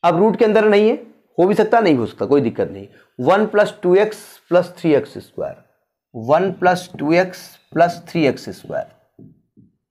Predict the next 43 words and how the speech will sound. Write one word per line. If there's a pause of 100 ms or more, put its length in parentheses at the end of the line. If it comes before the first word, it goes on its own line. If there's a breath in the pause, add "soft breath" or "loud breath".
(220)
डी
एक्स। (280)
अब
देखिए
ध्यान
से, (240)
हमने
क्या
कहा, (540 soft breath)
ये
रूट
के
अंदर
हो
तब
भी
वही
मेथड, (120)
ना
हो
तब
भी
वही
मेथड। (240)
देखो (600 soft breath)
हमने
कहा
इसको
टी
मानना
चाहते
हैं, (540)
इसको
टी
मानेंगे
तो
इसका
डिफरेंशिएशन
आएगा
सिक्स
एक्स
प्लस
टू,